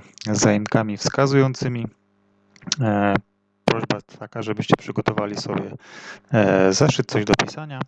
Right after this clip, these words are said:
E, dziś powiemy sobie o zaimkach wskazujących w języku angielskim.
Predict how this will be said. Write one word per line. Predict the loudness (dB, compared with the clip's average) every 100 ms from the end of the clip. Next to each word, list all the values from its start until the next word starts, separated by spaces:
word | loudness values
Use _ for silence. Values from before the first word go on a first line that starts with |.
| _ _ _ _ -20 -16 0
E, | 4 6 4
dziś | 2 0
powiemy | 0 -4 -6 -10
sobie | -8 -6 -6 -4
o | -4 -4
zaimkach | -4 -4 -4 -2 -2
wskazujących | -2 0 0 2 2 0 -4
w | -4
języku | -2 0 0
angielskim. | 0 0 -4 -4 -8